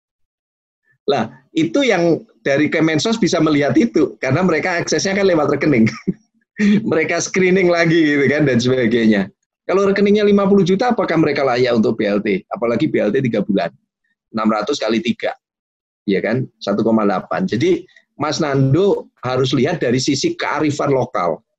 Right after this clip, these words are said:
dan diskusikan dengan, dengan, eh, tokoh masyarakat, diskusikan di dalam musyawarah desa. Berangkatnya adalah dari mereka yang mempunyai potensi miskin ataupun rentan miskin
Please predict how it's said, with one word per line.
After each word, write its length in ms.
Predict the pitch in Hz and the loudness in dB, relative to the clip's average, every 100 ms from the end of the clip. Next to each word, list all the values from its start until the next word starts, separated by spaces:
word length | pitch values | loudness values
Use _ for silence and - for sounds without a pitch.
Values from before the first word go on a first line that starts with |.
| _ _ - | _ _ -8
dan 240 | 123 117 | -2 -2
diskusikan 800 | 131 127 - 147 131 135 165 156 | -2 -4 0 -2 0 -2 -2 0
dengan, 320 | 120 120 113 113 - _ _ - | 0 2 0 -2 -10 _ _ -4
dengan, 400 | 113 117 113 113 - 104 | 0 2 2 0 -4 -6
eh, 420 | 110 110 107 107 | -2 -2 -2 -4
tokoh 320 | - 120 120 117 | -4 -4 -2 -2
masyarakat, 800 | 110 107 104 104 101 120 156 156 | -2 -2 -2 -2 -4 -4 -6 -4
diskusikan 640 | 110 - 113 120 110 143 | -4 -2 -2 -2 -4 0
di 80 | 120 | 0
dalam 320 | 101 107 120 | 0 0 0
musyawarah 400 | 110 107 101 101 | 0 -2 -2 -2
desa. 240 | 98 - 87 _ _ | -4 -4 -8 _ _
Berangkatnya 800 | - 135 131 139 165 185 156 147 | -6 -4 -4 -4 -4 -4 -4 -2
adalah 400 | 117 107 123 156 | 0 0 0 -2
dari 320 | 127 - 143 | -2 0 2
mereka 720 | 147 139 131 127 120 - 151 | 2 2 0 -2 -4 -8 -4
yang 400 | 156 135 127 123 | 0 0 0 0
mempunyai 1040 | 123 120 120 123 117 120 117 120 135 143 139 _ _ _ | 2 0 0 0 2 2 -2 -2 -2 -2 -6 _ _ _
potensi 640 | 120 123 120 120 113 131 | -4 -4 -2 -2 -2 2
miskin 560 | 120 117 107 - 151 139 | 4 4 2 -2 -2 0
ataupun 400 | 113 127 123 143 | 0 -2 0 0
rentan 480 | 131 131 127 131 123 | 0 0 0 0 2
miskin 560 | 127 117 - - 104 | 2 -2 -4 0 0